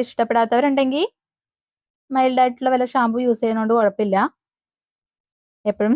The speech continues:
ഷാമ്പു യൂസ് ചെയ്യുമ്പോ കപ്പില് വെള്ളം എടുത്തിട്ട് വേണം, കപ്പില് മിക്സ് ചെയ്തിട്ട് വേണം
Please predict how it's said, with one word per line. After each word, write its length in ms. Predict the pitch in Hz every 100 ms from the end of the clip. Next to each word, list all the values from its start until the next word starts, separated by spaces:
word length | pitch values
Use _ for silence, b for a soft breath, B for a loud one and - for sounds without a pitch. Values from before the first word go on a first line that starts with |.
| 285
ഷാമ്പു 260 | 254 233 254
യൂസ് 160 | 247 240
ചെയ്യുമ്പോ 240 | 233 233 247
കപ്പില് 360 | 240 - 226 247 254
വെള്ളം 200 | 214 220
എടുത്തിട്ട് 320 | 220 226 254 247
വേണം, 260 | 214 214 311 _ _ _
കപ്പില് 360 | 208 - 220 277 294 -
മിക്സ് 200 | 247 - 247
ചെയ്തിട്ട് 220 | 233 247
വേണം 160 | 233